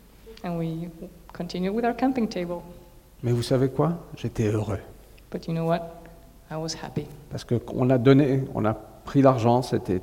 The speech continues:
Speaker 2: trois mille rands à l'époque, qui était beaucoup il y a dix-neuf ans.
Speaker 1: So the money we had nineteen years ago, it was a, quite a big amount of money.
Speaker 2: Et on a,
Speaker 1: Three thousand
Speaker 2: on a
Speaker 1: rands.
Speaker 2: donné ça à quelqu'un dans l'église.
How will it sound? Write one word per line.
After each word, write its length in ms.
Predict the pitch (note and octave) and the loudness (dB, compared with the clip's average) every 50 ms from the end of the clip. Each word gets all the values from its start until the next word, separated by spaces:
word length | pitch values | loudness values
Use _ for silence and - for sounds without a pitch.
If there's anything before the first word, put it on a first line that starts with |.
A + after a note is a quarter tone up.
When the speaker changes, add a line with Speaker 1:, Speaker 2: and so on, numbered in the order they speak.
| - - | -4 -10
Speaker 2:
trois 180 | - - C3 | -2 0 2
mille 220 | B2+ B2 A#2+ A#2+ B2 | 4 4 6 6 6
rands 380 | A#2+ A#2 B2 C#3 D3 C#3+ C3 | 6 8 6 8 8 6 6
à 80 | A2+ G#2 | 6 6
l'époque, 360 | A2 A2 - B2 C3 B2+ - - | 6 6 6 4 4 4 2 -2
qui 60 | A2+ | -2
était 480 | - - A2 G#2+ G2+ G#2 G2 F#2+ F#2 - - - - - - | 0 2 2 2 2 2 0 -2 -4 -8 -10 -16 -20 -18 -16
beaucoup 480 | - - - G#2 A#2 A#2 - - B2+ A#2 | -12 -4 0 0 0 0 2 2 2 4
il 120 | A2 G#2 | 4 4
y 40 | G2+ | 2
a 140 | G2+ G2+ F#2+ | 0 0 0
dix-neuf 380 | G2+ A#2+ A#2+ G#2 A#2 A#2 G#2+ | 0 0 0 2 2 4 4
ans. 220 | C3 E3 F#3 - - - - - - - - - - - - - - - - - - - - - - | 4 4 4 0 -6 -14 -16 -18 -20 -20 -20 -20 -20 -20 -20 -20 -20 -20 -20 -20 -20 -20 -20 -16 -8
Speaker 1:
So 180 | - - G3 F#3+ | -4 -2 0 0
the 80 | F#3 F#3 | 0 0
money 220 | F#3 F#3+ G#3 A3+ | 0 0 0 2
we 160 | B3 B3 A3 | 2 2 2
had 200 | G#3 F#3 G3 G3 G3 - - - - - - | 2 2 0 -2 -4 -8 -14 -16 -18 -12 -6
nineteen 360 | F#3+ F#3 F#3 F3+ - A3+ G#3 G3 | -4 -2 -2 -2 0 0 0 2
years 200 | F#3 F3+ F3+ F#3 | 2 0 0 0
ago, 220 | F3+ F3+ F3+ F3+ | 2 2 2 2
it 80 | F3+ F3 | 2 0
was 200 | E3+ E3 E3+ E3+ | -2 -2 -2 -2
a, 180 | E3 E3 E3 E3 - - - - - - - - - | -4 -6 -6 -8 -12 -16 -18 -20 -20 -20 -20 -14 -8
quite 160 | - C#4 A3 | -4 -4 -2
a 40 | F#3+ | -2
big 180 | - F3+ E3 E3 | -2 -2 -4 -4
amount 220 | D#3+ D#3 D#3 D#3 | -4 -4 -6 -6
of 100 | D#3+ D#3+ | -6 -6
money. 220 | E3 E3 E3+ G3+ G#3 G#3 - - - - - - - - - - - - - - | -4 -4 -2 -4 -4 -6 -10 -16 -18 -20 -20 -20 -20 -20 -20 -20 -20 -20 -6 -2
Speaker 2:
Et 80 | B2+ A#2+ | 0 2
on 60 | A#2 | 2
a, 40 | A#2 | 2
Speaker 1:
Three 140 | A#2+ B2 - | 2 2 2
thousand 360 | E3 E3 E3 E3+ E3 D#3+ D#3 D#3+ | 0 0 -2 -2 -4 -4 -2 0
Speaker 2:
on 140 | - A#2+ | 2 2
a 60 | A#2 A2+ | 4 4
Speaker 1:
rands. 80 | A2 | 4
Speaker 2:
donné 200 | B2 B2+ C3+ C#3 | 4 4 4 4
ça 180 | B2+ - C3 C3 | 2 0 0 0
à 60 | C3 | 0
quelqu'un 320 | - B2+ A#2+ A#2+ - A#2+ | 0 0 -2 0 0 0
dans 140 | B2 A#2 A#2 | 0 0 0
l'église. 580 | A#2 A#2 G#2 G2 F#2 F2 G2 - - - - | 0 0 0 0 -2 -2 -4 -6 -10 -16 -18